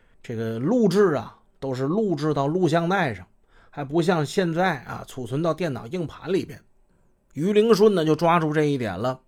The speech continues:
他要求找被害人取款的时候，在画面上出现过两次以上的人，或者出现在两家银行录像带上的人。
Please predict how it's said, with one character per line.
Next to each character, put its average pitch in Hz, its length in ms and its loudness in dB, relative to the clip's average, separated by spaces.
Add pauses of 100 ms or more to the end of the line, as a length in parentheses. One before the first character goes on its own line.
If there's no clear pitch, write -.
(160)
他 143 100 -6
要 151 220 2
求 135 380 2 (420)
找 127 240 4
被 214 300 4
害 139 260 2
人 131 240 0
取 160 300 0
款 110 280 -2
的 175 160 2
时 151 120 4
候， 147 240 4 (320)
在 135 200 0
画 156 360 0
面 151 280 0
上 110 280 -6
出 170 320 0
现 127 260 -2
过 104 200 -8
两 117 420 -2
次 147 260 -4
以 107 140 -8
上 151 200 2
的 113 80 -2
人， 104 220 -6 (420)
或 220 220 8
者 123 140 -2
出 190 260 0
现 156 240 4
在 127 260 2 (220)
两 127 340 -4
家 147 220 2
银 139 240 -4
行 131 180 -6
录 147 200 -2
像 131 180 -2
带 131 160 0
上 104 100 -6
的 101 80 -6
人。 98 160 -10